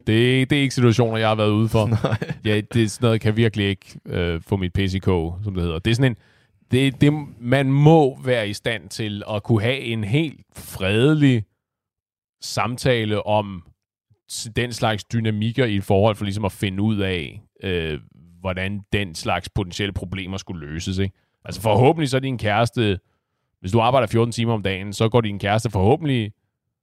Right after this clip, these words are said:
Speaker 1: så går det din kæreste mere på, at hun ser dig så lidt, end at du ikke sørger for at, øh, støvsuge, når du kommer hjem,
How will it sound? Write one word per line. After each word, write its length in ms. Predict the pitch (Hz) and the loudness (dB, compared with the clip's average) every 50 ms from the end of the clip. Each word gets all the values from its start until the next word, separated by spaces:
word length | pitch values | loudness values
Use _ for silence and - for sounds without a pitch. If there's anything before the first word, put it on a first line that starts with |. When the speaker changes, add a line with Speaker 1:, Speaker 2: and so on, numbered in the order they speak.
| _ _ _ _ | _ _ _ _
Speaker 1:
så 140 | - - 117 | -4 0 2
går 120 | 131 131 | 2 2
det 160 | 123 120 110 - _ - | 2 2 -2 -6 _ -6
din 140 | 113 113 107 | -6 -6 -4
kæreste 320 | 104 107 107 131 - 131 | -2 0 0 0 0 -2
mere 380 | 120 110 107 113 127 156 165 151 | -2 0 0 0 2 2 0 2
på, 260 | - 120 117 120 120 | 4 4 4 4 4
at 180 | - 110 104 90 | 2 0 0 0
hun 180 | 101 104 101 | 0 -2 -2
ser 480 | - - - - - 156 156 - 160 - | -4 -8 -8 -4 -2 -2 -2 -2 -4 -4
dig 300 | - 135 127 110 95 101 - - _ _ | -2 0 0 0 -2 -4 -8 -14 _ _
så 360 | - - - - - 123 120 | -14 -12 -8 0 2 2 2
lidt, 600 | 117 107 98 92 110 147 - - - - - - _ _ _ _ _ _ _ _ _ _ _ _ | 2 0 -2 -2 -2 -2 -2 -4 -10 -16 -16 -20 _ _ _ _ _ _ _ _ _ _ _ _
end 280 | - 110 107 107 107 107 - | -6 -6 -4 -4 -6 -8 -6
at 180 | - 110 101 92 - _ _ _ - | -4 -4 -4 -4 -8 _ _ _ 0
du 220 | 113 104 104 107 - | 2 2 2 0 -2
ikke 600 | 107 107 107 110 - 123 117 113 104 98 90 85 85 80 | -2 -4 -4 -2 0 0 0 0 0 -2 -4 -6 -10 -14
sørger 520 | - - - - 104 92 90 92 98 104 101 | -16 -16 -4 -2 0 2 2 4 2 2 2
for 340 | - 101 90 90 87 85 - - 90 90 87 85 | 0 0 0 2 0 0 -2 -4 -4 -2 -2 -2
at, 300 | 80 - - - - - | -4 -6 -12 -16 -10 -8
øh, 300 | 85 85 82 78 78 78 - - _ _ _ _ _ _ 95 82 _ - | -6 -6 -6 -6 -8 -10 -14 -16 _ _ _ _ _ _ _ _ _ -18
støvsuge, 560 | - - 98 92 92 92 - - 98 82 85 | -8 -6 -4 -2 -2 -2 -2 -2 -2 -2 -2
når 80 | 82 78 | -6 -8
du 60 | 80 | -8
kommer 220 | 85 - 85 76 76 | -6 -6 -6 -6 -4
hjem, 160 | 76 78 - | -6 -6 -8